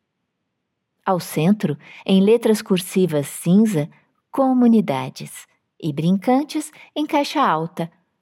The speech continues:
onde as letras se alternam entre laranja e roxo e são preenchidas por estampas zebradas ou desenhos geométricos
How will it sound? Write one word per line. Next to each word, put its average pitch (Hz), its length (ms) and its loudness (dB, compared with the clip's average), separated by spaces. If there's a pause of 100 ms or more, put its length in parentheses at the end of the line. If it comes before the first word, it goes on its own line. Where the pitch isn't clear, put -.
(180)
onde 185 260 2
as 156 160 -4
letras 180 420 0
se - 120 -4
alternam 175 600 0 (220)
entre 151 380 -2
laranja 170 760 0
e 156 120 -6
roxo 156 540 -4 (440)
e 233 80 2
são 285 300 -2
preenchidas 226 840 0 (260)
por 254 120 2
estampas 240 600 2
zebradas 196 800 0 (240)
ou 247 360 0 (200)
desenhos 254 680 2
geométricos 214 840 0